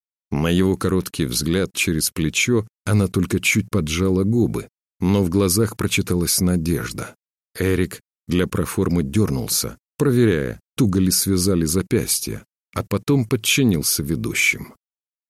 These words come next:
Напоследок глянул в мрачнеющее небо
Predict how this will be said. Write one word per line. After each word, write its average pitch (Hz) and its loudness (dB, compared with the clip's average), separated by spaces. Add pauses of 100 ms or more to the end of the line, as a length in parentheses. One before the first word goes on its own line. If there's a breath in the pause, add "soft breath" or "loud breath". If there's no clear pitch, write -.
(140)
Напоследок 107 2
глянул 98 2
в 80 0
мрачнеющее 85 0
небо 92 0